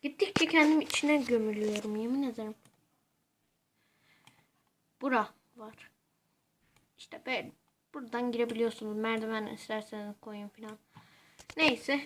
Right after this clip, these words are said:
İkinci gizli yerimiz itfaiye.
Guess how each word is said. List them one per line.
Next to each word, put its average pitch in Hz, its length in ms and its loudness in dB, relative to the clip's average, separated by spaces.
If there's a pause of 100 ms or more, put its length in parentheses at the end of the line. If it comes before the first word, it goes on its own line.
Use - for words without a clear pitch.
(100)
İkinci 269 380 4
gizli 247 240 0
yerimiz 240 760 0 (220)
itfaiye. 240 720 4